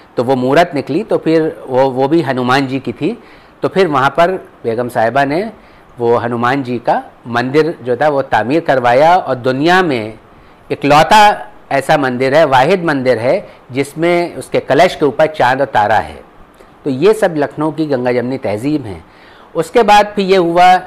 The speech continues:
कि, ए, उन्होंने एक मन्नत भी मानी अपने बेटे के लिए और फिर ये हुआ कि उन्होंने मन्नत मानी बेटे के लिए, साथ ही साथ ये कि वो बादशाह हों। फिर उनकी मन्नत जब पूरी हुई तो यहाँ पर बड़े मंगल का tradition शुरू हुआ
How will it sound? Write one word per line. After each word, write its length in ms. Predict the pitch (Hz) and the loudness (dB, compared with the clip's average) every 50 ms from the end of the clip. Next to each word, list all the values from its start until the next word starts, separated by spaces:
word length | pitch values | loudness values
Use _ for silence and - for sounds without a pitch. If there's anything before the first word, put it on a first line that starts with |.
| - - - - - | -8 -20 -18 -4 -2
कि, 80 | 143 | 0
ए, 720 | 143 143 143 143 139 135 131 113 113 120 117 113 117 120 - - | 2 4 4 4 4 2 0 0 0 0 0 0 -2 -4 -6 -6
उन्होंने 340 | 143 143 160 180 185 180 175 | -4 -4 -2 0 0 0 0
एक 140 | 175 175 165 | 0 0 -2
मन्नत 300 | 147 139 151 180 196 185 | -2 0 0 0 0 2
भी 120 | 180 180 | 2 0
मानी 360 | 160 147 127 123 123 135 170 | 2 0 0 -2 -2 -2 -2
अपने 240 | 170 - - - 143 | -2 -4 -4 -6 -6
बेटे 340 | 123 113 117 113 - 165 170 | -4 -2 -2 0 0 0 0
के 120 | 165 160 | 0 -2
लिए 300 | 127 113 110 110 135 196 - - - - - - - - | -2 -2 -2 -4 -4 -6 -8 -16 -20 -20 -20 -12 -4 -4
और 60 | 131 | -4
फिर 140 | 131 - 151 | -2 -2 0
ये 140 | 151 165 170 | 2 2 2
हुआ 280 | 165 156 156 160 165 | 2 2 2 2 2
कि 160 | 170 170 185 180 | 2 2 0 0
उन्होंने 300 | 165 156 156 156 156 151 | 0 0 -2 -2 -2 -2
मन्नत 360 | 143 135 131 139 151 151 - 156 | -2 -2 -2 -2 -4 -4 -4 -6
मानी 220 | 139 135 147 156 | -4 -2 -2 -2
बेटे 320 | 147 135 127 123 165 160 | -2 -2 -2 -2 -2 -2
के 100 | 151 165 | -2 0
लिए, 140 | 175 180 190 | 0 0 0
साथ 180 | - - 139 135 | 0 0 -2 -2
ही 100 | 147 147 | -2 -2
साथ 200 | 143 156 143 139 | 0 -2 -2 0
ये 140 | 143 160 160 | 0 -2 -2
कि 100 | 160 160 | -2 -4
वो 160 | 143 156 170 | -2 -2 0
बादशाह 420 | 143 135 127 120 - - 151 127 | 0 2 0 0 0 0 0 0
हों। 240 | 117 92 113 107 82 71 - - _ _ _ _ _ _ - - - - - _ _ _ _ _ _ _ _ _ - | 0 0 -4 -6 -8 -8 -12 -20 _ _ _ _ _ _ -20 -20 -20 -20 -20 _ _ _ _ _ _ _ _ _ 2
फिर 140 | 202 220 | 4 4
उनकी 380 | 226 226 160 165 160 - 190 190 | 4 2 0 -2 -2 -2 -2 0
मन्नत 340 | 175 160 151 151 165 180 170 | 0 0 0 2 0 0 0
जब 240 | 156 170 165 - - | 0 -2 -4 -2 -4
पूरी 260 | 135 139 151 185 240 | -4 -2 0 0 -2
हुई 380 | 226 185 143 113 104 113 - - - - _ _ _ _ _ _ _ _ _ _ | -2 0 -2 -2 -2 -6 -8 -14 -20 -20 _ _ _ _ _ _ _ _ _ _
तो 140 | 185 185 196 | 2 2 2
यहाँ 340 | 180 156 147 127 147 175 180 | 2 2 0 0 0 0 0
पर 140 | 185 190 185 | 0 0 0
बड़े 240 | 143 135 139 147 | 2 2 2 2
मंगल 360 | 147 135 127 135 135 160 175 170 | 2 0 -2 0 0 0 0 0
का 100 | 170 156 | 0 -2
tradition 420 | - 143 120 123 113 - 143 131 | -2 -2 -2 -2 -2 -4 -6 -6
शुरू 220 | 117 - 110 92 | -6 -8 -12 -12
हुआ 320 | 85 82 82 76 76 71 | -12 -14 -16 -18 -18 -18